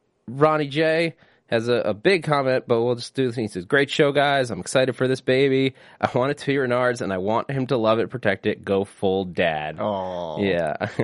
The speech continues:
Speaker 1: <laughs> I mean, I think he, he's already doing a
Speaker 2: Yeah.
Speaker 1: little bit of protecting in
Speaker 2: He
Speaker 1: this
Speaker 2: is.
Speaker 1: episode. Um, and then seventeen fifty-seven P V P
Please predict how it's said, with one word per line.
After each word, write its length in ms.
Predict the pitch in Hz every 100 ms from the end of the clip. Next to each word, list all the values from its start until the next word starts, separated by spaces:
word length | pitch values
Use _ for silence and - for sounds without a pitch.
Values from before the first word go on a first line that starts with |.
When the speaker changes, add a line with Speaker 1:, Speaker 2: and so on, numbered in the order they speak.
| 110
Speaker 1:
<laughs> 340 | - - -
I 120 | 117
mean, 180 | 156 175
I 140 | 185 320
think 260 | - 262
he, 180 | - 180 -
he's 220 | 151 185
already 300 | 233 202 170
doing 260 | 131 208
a 40 | -
Speaker 2:
Yeah. 80 | 104
Speaker 1:
little 160 | 135
bit 140 | 131 123
of 80 |
protecting 540 | 113 107 135 - 110 107
in 60 |
Speaker 2:
He 60 | 147
Speaker 1:
this 80 | 175
Speaker 2:
is. 40 |
Speaker 1:
episode. 580 | 139 139 123 101 87 90 - _ _ _ _ _ _
Um, 380 | 113 113 110 104
and 140 | - 120
then 180 | 113 - _ _ _ _ _ _ _ _ _ _
seventeen 580 | - 170 170 175 180 170
fifty-seven 640 | 165 165 160 - 156 151 147
P 220 | - 170
V 200 | 156 151
P 340 | - 160 147